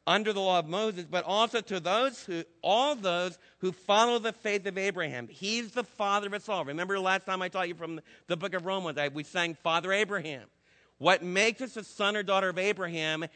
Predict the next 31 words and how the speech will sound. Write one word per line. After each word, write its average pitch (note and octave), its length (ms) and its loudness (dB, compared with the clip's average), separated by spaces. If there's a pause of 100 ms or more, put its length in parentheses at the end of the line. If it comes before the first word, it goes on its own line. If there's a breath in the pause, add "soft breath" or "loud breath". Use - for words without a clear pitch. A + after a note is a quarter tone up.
(160 soft breath)
is E3 220 0
that F3 260 2
we F#3+ 280 -4
believe F3+ 640 -2
like E3 260 -2
Abraham, D3+ 640 -4
not F#3+ 320 4
that G3+ 120 -6
we F#3+ 140 -10
keep F#3+ 300 -10
the F3+ 100 -4
law F3 300 -2
like D#3 240 -4
Abraham. B2 560 -10 (340 soft breath)
As G#3+ 280 10
it B3 80 0
is G3+ 180 0
written, D#3+ 400 -4
"I E3 160 6
have A3+ 200 4
made G3+ 360 -2
you F#3 140 -4
a E3+ 60 -2
father F#3 480 0
of D#3+ 80 -6
many F#3 240 -4
nations." E3+ 420 -6
Now C3 80 -8
that's G3 220 0
a A#3 60 -4
quote G3 420 -4